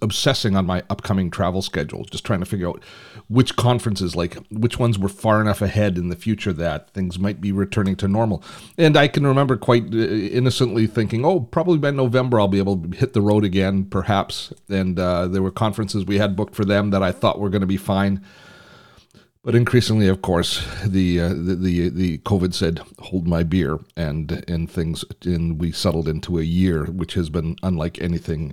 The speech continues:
anyone has experienced before. As we now have vaccines being rolled out across the world, and, <clears throat> and, uh, we can potentially see an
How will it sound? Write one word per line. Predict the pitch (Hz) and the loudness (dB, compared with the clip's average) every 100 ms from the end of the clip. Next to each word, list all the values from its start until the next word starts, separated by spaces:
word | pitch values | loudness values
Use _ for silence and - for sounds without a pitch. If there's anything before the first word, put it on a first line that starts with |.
| - | -4
anyone | 92 85 73 78 | -2 -2 -4 -6
has | 78 82 80 - | -4 -6 -6 -10
experienced | 85 - 90 82 71 - | -10 -4 -2 -2 -6 -8
before. | 101 95 110 95 76 _ _ _ _ _ _ - | -8 -2 0 0 -2 _ _ _ _ _ _ 0
As | 143 131 | 2 4
we | 139 | 4
now | 143 147 | 4 6
have | 139 123 | 6 4
vaccines | 107 113 - 110 107 101 | 4 4 4 2 2 2
being | 107 104 | 2 4
rolled | 107 110 113 | 4 6 6
out | 107 | 4
across | 101 - 104 - | 2 0 -2 0
the | 95 | -2
world, | 90 95 98 | 0 0 0
and, | 90 82 - 170 160 123 92 | 0 -4 2 6 6 4 -2
<clears throat> | - | -8
and, | 101 101 95 | -2 0 0
uh, | 90 80 | 0 -2
we | 82 92 | -2 -2
can | - 87 95 - | -2 -4 -6 -4
potentially | 113 - 127 117 98 98 | -4 2 2 2 0 -2
see | - 95 85 | 0 0 0
an | 98 | -2